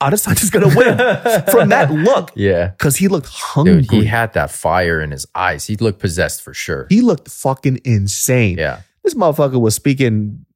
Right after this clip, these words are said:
Speaker 1: Nigerian and all this other shit. I was like, "God damn, he
Speaker 2: Yeah.
Speaker 1: looks, he looks like the fucking warrior."
Speaker 2: Yeah.
Speaker 1: Right?
Speaker 2: Well, that's why he kept saying, "Now the hunters become the hunted,"
Speaker 1: And
Speaker 2: you know?
Speaker 1: I loved it.
Speaker 2: Yeah.
Speaker 1: Just this
Speaker 2: Dude.
Speaker 1: whole saga.
Speaker 2: The whole story behind it, man, is fucking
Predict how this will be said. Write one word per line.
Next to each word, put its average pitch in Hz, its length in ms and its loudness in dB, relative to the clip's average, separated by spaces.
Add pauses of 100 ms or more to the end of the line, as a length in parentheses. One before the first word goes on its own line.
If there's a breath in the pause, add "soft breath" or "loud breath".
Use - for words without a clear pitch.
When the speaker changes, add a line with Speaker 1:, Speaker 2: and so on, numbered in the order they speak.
Speaker 1:
Nigerian 156 720 2
and 147 120 2
all 160 100 0
this 165 120 -2
other 165 140 0
shit. 165 260 0 (460 loud breath)
I 480 160 2
was 277 100 0
like, 202 180 -2
"God 370 200 0 (240)
damn, 233 300 0
he - 140 0
Speaker 2:
Yeah. 415 80 2
Speaker 1:
looks, - 180 0
he - 280 -4
looks 349 200 0
like 165 160 -2
the 156 80 -2
fucking 156 320 -2
warrior." 131 480 0
Speaker 2:
Yeah. 80 280 -8 (100)
Speaker 1:
Right? 131 280 0 (140)
Speaker 2:
Well, 139 140 0
that's 139 260 -2
why 139 120 2
he 117 40 -2
kept 127 220 -4
saying, 131 400 0
"Now 98 440 0
the 101 140 0
hunters 110 520 -2
become 92 340 -8
the 85 100 -4
hunted," 131 460 -4 (140)
Speaker 1:
And 117 100 2
Speaker 2:
you 87 60 -2
know? 90 60 -4
Speaker 1:
I 90 80 0
loved 127 100 -2
it. - 600 -14 (160)
Speaker 2:
Yeah. 82 400 -4
Speaker 1:
Just - 280 0
this 107 160 2
Speaker 2:
Dude. - 80 -2
Speaker 1:
whole 240 340 0
saga. 151 640 -2
Speaker 2:
The 117 80 -2
whole 143 240 -2
story 107 480 0
behind 85 460 -6
it, 67 140 -12
man, 73 260 -8
is 107 160 -2
fucking 98 360 -6